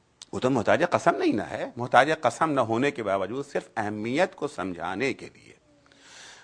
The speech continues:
नफ्स के तज़किये के लिए अल्लाह ने कुछ थ्योरी पेश की, ये जो है नज़रियात पेश किए, और फिर उनकी अमली तरबियत का मौका फराहम किया। ये नमाज तज़किये नफ्स की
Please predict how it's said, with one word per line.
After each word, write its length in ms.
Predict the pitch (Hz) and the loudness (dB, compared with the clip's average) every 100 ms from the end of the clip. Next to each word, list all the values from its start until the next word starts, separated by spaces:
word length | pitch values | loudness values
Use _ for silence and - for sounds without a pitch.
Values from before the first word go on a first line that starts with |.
| - | 10
नफ्स 200 | 165 165 | 10 10
के 100 | 165 | 4
तज़किये 460 | 151 123 - 143 180 | 4 2 4 4 6
के 140 | 175 | 4
लिए 160 | 165 175 | 4 8
अल्लाह 320 | 165 156 175 | 8 10 8
ने 260 | 180 185 180 - _ _ _ _ _ _ _ _ _ _ _ _ _ _ | 6 -2 -6 -18 _ _ _ _ _ _ _ _ _ _ _ _ _ _
कुछ 260 | 156 - - - - _ - | 4 4 -2 -10 -20 _ 2
थ्योरी 340 | 110 107 143 | 6 8 8
पेश 260 | 175 196 190 | 6 4 4
की, 140 | - 196 196 _ _ _ _ _ _ _ _ _ _ _ _ _ - | -2 -8 -10 _ _ _ _ _ _ _ _ _ _ _ _ _ 0
ये 80 | 123 | 4
जो 80 | |
है 100 | 131 | 4
नज़रियात 540 | 127 107 104 110 156 175 | 4 4 6 10 10 10
पेश 200 | 196 190 | 6 4
किए, 240 | - 190 202 | 0 0 0
और 120 | - | 0
फिर 160 | 240 240 - _ - | -4 -6 -8 _ -10
उनकी 360 | 131 - - - - | -8 -8 -12 -4 2
अमली 380 | 120 135 185 190 | 2 2 0 0
तरबियत 520 | 147 120 117 147 151 | 0 0 4 2 4
का 140 | 135 | -2
मौका 320 | 113 101 113 | -2 2 2
फराहम 420 | 95 82 82 85 - | 2 -2 -6 -12 -16
किया। 360 | - 131 - _ _ _ _ - _ _ - _ - | -20 -20 -20 _ _ _ _ -20 _ _ -20 _ -6
ये 80 | 107 | -2
नमाज 500 | 107 120 175 202 - | 2 6 8 6 0
तज़किये 500 | 127 - 123 143 123 | -6 -4 0 2 4
नफ्स 240 | 151 165 | 2 -2
की 140 | - | -6